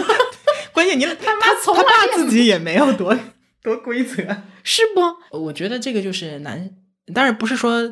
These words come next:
Speaker 1: 性别造成的，就是他的这种性格和我们的性格区别在哪里呢？我们有很强的共情、同理心。
Speaker 2: 嗯。
Speaker 1: 就小孩子做什么事情，其实我是可以带入他那个状态去想说小孩子为什么会这么做。
Speaker 2: 是的，是的。
Speaker 1: 对，
Speaker 2: 他没有。
Speaker 1: 他们就很难。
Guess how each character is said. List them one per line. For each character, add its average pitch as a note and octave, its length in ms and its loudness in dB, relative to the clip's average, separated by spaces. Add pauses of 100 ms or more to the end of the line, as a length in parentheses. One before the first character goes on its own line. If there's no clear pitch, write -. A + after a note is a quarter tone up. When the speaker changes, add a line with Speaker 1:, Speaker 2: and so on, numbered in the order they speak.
(160)
Speaker 1:
性 E4+ 240 2
别 - 180 -2
造 C3+ 180 -4
成 - 260 -14
的， - 140 -16
就 G3 100 -10
是 F#3+ 60 -4
他 D#4 240 0
的 C#4+ 60 0
这 A3 120 -2
种 D#3+ 120 -2
性 E3 180 -6
格 C3 120 -8
和 G3+ 100 -6
我 F#3+ 140 -4
们 F#2+ 80 -12
的 D3+ 80 -8
性 F3 180 -6
格 C#3 140 -12
区 - 180 -8
别 F#3+ 100 -2
在 F#3+ 120 -6
哪 E3+ 140 -10
里 C3+ 100 -14
呢？ C#3 100 -14
我 C#3+ 140 -6
们 E3+ 100 -6
有 G#3+ 80 0
很 G3+ 120 -4
强 D3 180 -12
的 F3 60 -10
共 G3 200 -4
情、 D3+ 300 -12 (220)
同 A#3 200 4
理 D#4 160 2
心。 C#3+ 300 -8
Speaker 2:
嗯。 F#3+ 380 -16
Speaker 1:
就 A3+ 340 -6
小 G3 140 2
孩 G3+ 120 0
子 C#4+ 80 -4
做 D4+ 140 0
什 A3 100 0
么 A#3+ 60 2
事 B3+ 120 -2
情， G#3+ 120 -2
其 G3 100 -2
实 A#3+ 60 -2
我 G3 160 -6
是 - 100 -8
可 A3 120 -4
以 A3+ 40 2
带 D#4+ 180 0
入 G#3 120 2
他 F3 120 -4
那 E3+ 80 -6
个 E3 100 -6
状 G3 200 -2
态 F3 300 -6 (340)
去 A3 140 0
想 D#3 200 -2
说 F3 140 -4
小 E3+ 140 -4
孩 D3+ 120 -4
子 F3+ 80 0
为 A3+ 120 2
什 F3+ 100 -2
么 D#3+ 80 -4
会 F#3 140 -4
这 F#3 100 -6
么 F3 100 -6
做。 G3+ 300 -6
Speaker 2:
是 - 280 0
的， E4 120 2
是 D4+ 160 -2
的。 C4 240 -2
Speaker 1:
对， - 360 -10
Speaker 2:
他 D4+ 180 -2
没 D4+ 80 0
有。 - 20 0
Speaker 1:
他 C#4 60 4
们 B3+ 100 6
就 C4+ 80 4
很 F3 140 0
难。 C#3+ 120 -4